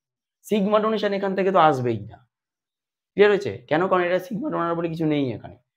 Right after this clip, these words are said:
তাই সিগমা ডোনেশন তো এক সাইড থেকেই এসছে, কিন্তু যখন পাই ব্যাক ডোনেশনের ব্যাপার এসছে, তখন ওর কাছে অপশন চলে এসছে যে ও এখানেও করতে পারে, অথবা কি হবে?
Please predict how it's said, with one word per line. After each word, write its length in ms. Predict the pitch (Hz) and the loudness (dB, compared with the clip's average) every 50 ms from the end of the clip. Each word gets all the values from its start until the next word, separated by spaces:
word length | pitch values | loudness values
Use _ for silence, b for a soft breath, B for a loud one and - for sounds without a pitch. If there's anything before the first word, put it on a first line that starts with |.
| _ _ | _ _
তাই 100 | - 131 | -8 -8
সিগমা 380 | 127 131 - 151 170 160 170 175 | -8 -6 -4 -4 -2 -2 -2 -2
ডোনেশন 300 | 180 190 196 190 196 202 202 202 | -2 -2 -4 -2 -2 -2 0 2
তো 40 | 196 | 2
এক 140 | 175 165 - | 2 0 -2
সাইড 280 | - - 175 185 185 - | -2 -2 -2 -2 -2 -4
থেকেই 260 | 185 180 190 208 208 196 | -4 -4 -4 0 2 2
এসছে, 300 | 170 143 - - - 107 95 - _ _ _ _ _ _ _ _ _ _ _ _ _ - | 2 2 0 -4 -12 -14 -14 -14 _ _ _ _ _ _ _ _ _ _ _ _ _ -4
কিন্তু 280 | 196 214 214 214 208 202 170 | -2 -2 -2 -2 -2 0 0
যখন 160 | 180 165 196 190 196 - | 2 2 0 0 2 4
পাই 240 | 143 147 151 156 160 | 6 6 6 6 4
ব্যাক 160 | 185 196 196 196 | 4 4 4 2
ডোনেশনের 400 | 214 214 220 208 220 214 220 208 | 0 0 0 0 0 0 0 2
ব্যাপার 260 | 185 180 170 160 160 160 | 2 2 2 2 2 0
এসছে, 200 | 160 160 - 196 | 0 0 -2 -2
তখন 220 | 185 175 165 180 185 | -2 -2 0 0 -2
ওর 100 | 185 180 | 0 -2
কাছে 160 | 185 185 185 | -2 0 2
অপশন 460 | 180 175 180 175 - - 190 196 196 | 4 4 4 2 0 -4 -2 -2 -2
চলে 220 | 190 180 165 147 139 | -2 -2 0 0 0
এসছে 320 | 120 113 113 - _ 98 95 | -2 -2 -6 -12 _ -20 -20
যে 140 | 113 131 156 | -10 -6 -4
ও 140 | 156 151 165 | -2 -2 0
এখানেও 440 | 156 147 135 147 - 151 170 185 185 | -2 -2 -4 -4 -4 -4 -2 -2 -2
করতে 280 | 180 190 180 - - 185 175 | -2 -4 -6 -6 -6 -4 -2
পারে, 140 | 196 214 254 - - _ _ _ _ _ _ _ _ _ _ _ | -2 -2 -4 -6 -14 _ _ _ _ _ _ _ _ _ _ _
অথবা 240 | 147 147 190 190 214 | -4 -4 -2 -2 -2
কি 120 | 214 214 233 | -2 2 2
হবে? 200 | 208 175 139 117 | 2 2 2 0